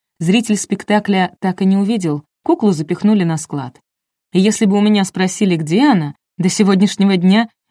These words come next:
я бы с уверенностью ответила, что валяется где-то в тёмном углу. В реквизиторской можно найти кучу всего.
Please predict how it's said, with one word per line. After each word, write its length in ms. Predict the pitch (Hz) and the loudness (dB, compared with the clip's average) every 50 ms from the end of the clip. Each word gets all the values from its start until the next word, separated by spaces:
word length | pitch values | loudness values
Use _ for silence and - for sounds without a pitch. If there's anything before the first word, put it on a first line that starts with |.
| _ | _
я 160 | - 170 196 190 | -2 0 0 0
бы 120 | 170 190 | 0 -2
с 100 | - - | -2 -2
уверенностью 520 | 180 165 196 220 226 226 220 214 - 190 | 0 2 2 2 4 2 2 2 0 -2
ответила, 440 | 185 185 180 180 220 247 - 202 185 | -2 0 0 0 0 0 0 -2 -2
что 160 | 175 - - | -2 -2 -4
валяется 480 | 175 175 170 170 175 202 240 240 - 185 | -2 0 0 0 0 0 -2 -2 -2 -4
где-то 280 | 175 165 190 196 214 190 | -2 -2 -2 -4 -4 -6
в 60 | - | -4
тёмном 360 | - 202 196 202 202 220 262 | -2 0 2 4 4 4 2
углу. 340 | 285 285 285 214 160 143 - _ _ _ _ _ _ _ | 2 2 2 0 -2 -4 -8 _ _ _ _ _ _ _
В 60 | - 180 | 0 0
реквизиторской 800 | 196 208 - 220 214 185 190 277 294 - 214 - - - 185 | 0 2 2 2 2 4 4 2 2 0 -2 -4 0 0 2
можно 320 | 180 185 202 185 190 190 190 | 2 2 2 2 2 2 4
найти 340 | 185 180 180 180 - 196 | 2 2 0 0 -2 -4
кучу 380 | 190 - 247 330 415 - - 165 | -2 0 0 0 0 0 -4 -6
всего. 440 | - - - 185 165 156 147 143 | -4 -2 -2 0 0 0 -2 -4